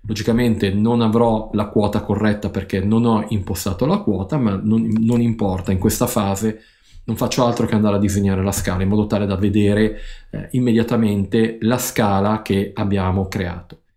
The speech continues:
Come metodo geometrico, eh, mantengo, eh, selezionato quello a catena,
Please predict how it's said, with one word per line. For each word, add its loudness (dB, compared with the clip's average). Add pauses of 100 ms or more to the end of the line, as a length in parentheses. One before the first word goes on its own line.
(520)
Come 0
metodo 2
geometrico, 2
eh, -4
mantengo, 0
eh, -6
selezionato 0
quello -2
a -4
catena, -2